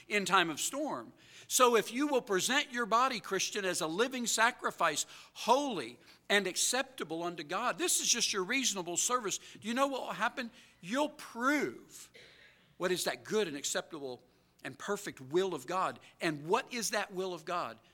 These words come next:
To make you more and more and more and ultimately completely like Jesus Christ.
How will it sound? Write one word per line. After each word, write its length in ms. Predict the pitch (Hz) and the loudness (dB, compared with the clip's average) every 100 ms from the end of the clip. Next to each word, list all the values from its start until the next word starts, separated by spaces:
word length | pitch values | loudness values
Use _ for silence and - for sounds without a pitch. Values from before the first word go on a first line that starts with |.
| _ _ | _ _
To 120 | - | -12
make 480 | 120 123 160 196 - | -8 -4 -4 -6 -12
you 280 | 170 175 175 | -12 -10 -8
more 340 | 151 156 165 | -8 -8 -8
and 180 | - 113 | -10 -12
more 280 | 123 135 151 | -12 -10 -10
and 160 | 127 123 | -12 -12
more 220 | 131 139 | -10 -10
and 180 | 123 - | -12 -10
ultimately 540 | 160 - 147 147 147 | -10 -10 -16 -12 -12
completely 640 | 135 117 117 - 151 120 120 | -12 -14 -14 -12 -12 -12 -14
like 220 | 107 113 | -12 -12
Jesus 360 | - 107 110 - | -14 -12 -14 -14
Christ. 440 | 92 65 - | -16 -18 -18